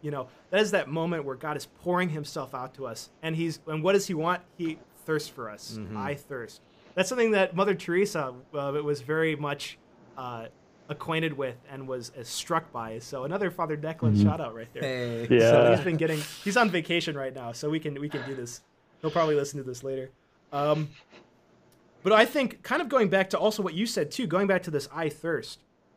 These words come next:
Speaker 1: there are so many times when we're entering into prayer and thinking like, "Gosh, what does God wanna do with me?" You know,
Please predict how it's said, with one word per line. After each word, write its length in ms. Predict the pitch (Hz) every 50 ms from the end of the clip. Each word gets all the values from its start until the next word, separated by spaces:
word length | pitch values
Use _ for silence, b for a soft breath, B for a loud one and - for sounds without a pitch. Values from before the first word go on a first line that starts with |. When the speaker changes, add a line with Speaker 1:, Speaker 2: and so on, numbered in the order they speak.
| _ _ -
Speaker 1:
there 120 | 185 202
are 40 | 196
so 280 | 190 - - - 277 294
many 180 | 285 269 214 -
times 380 | - - 170 170 175 170 160
when 100 | 156 147
we're 120 | 147 143 139
entering 240 | 151 151 160 151 147
into 160 | 139 131 117
prayer 220 | - - 143 135 131
and 120 | 127 120
thinking 300 | 123 143 131 131 135 131
like, 280 | 127 120 110 104 - - -
"Gosh, 340 | - 120 113 110 101 - -
what 180 | - 170 208
does 160 | 226 202 -
God 260 | - - 139 131 139 139
wanna 180 | 139 131 120
do 220 | 110 101 117 123 120
with 180 | 110 104 -
me?" 120 | - 98 95
You 140 | 98 101 101
know, 80 | 107